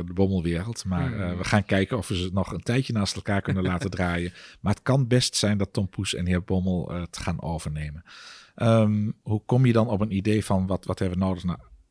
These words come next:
Speaker 1: in de basis hebben we gezegd dat als je een indoor dagattractiepark bouwt, eh, dan moet die goed gethematiseerd zijn. Anders kan ik net zo goed een hal bouwen en een stel, stel kermisattracties neerzetten en dan ben ik ook klaar, heb ik ook een indoor.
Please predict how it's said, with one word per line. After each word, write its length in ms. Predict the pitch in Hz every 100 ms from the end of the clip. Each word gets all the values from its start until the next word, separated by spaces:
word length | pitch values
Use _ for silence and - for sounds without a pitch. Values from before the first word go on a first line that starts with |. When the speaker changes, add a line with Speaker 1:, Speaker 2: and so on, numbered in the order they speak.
| _
Speaker 1:
in 160 | - 92
de 80 | 85
basis 520 | 87 110 151 107 95
hebben 180 | 87 -
we 60 |
gezegd 240 | - 104 -
dat 100 | 95 _ _
als 280 | - 123 -
je 80 | 104
een 100 | 104
indoor 300 | 107 92 85
dagattractiepark 840 | 98 - - - - - 85 80
bouwt, 380 | 80 82 - - - - -
eh, 140 | - 85
dan 100 | 90
moet 140 | 90 90
die 100 | 78
goed 220 | - -
gethematiseerd 800 | 90 - 85 80 78 - 65 -
zijn. 260 | - 80 - - - _
Anders 320 | - 90 90
kan 160 | - 87
ik 60 |
net 120 | 87 87
zo 80 |
goed 100 | -
een 100 | 90
hal 160 | 87 85
bouwen 340 | 85 85 85
en 60 | 82
een 80 | 82
stel, 220 | 82 85
stel 260 | - - 85
kermisattracties 800 | 92 87 87 - - 80 - -
neerzetten 520 | 87 80 80 78 -
en 100 | 82
dan 200 | 80 80
ben 120 | 82
ik 120 | 82
ook 100 | 87
klaar, 180 | - 78
heb 120 | 82
ik 100 | 82
ook 100 | 82
een 100 | -
indoor. 360 | 69 78 80 95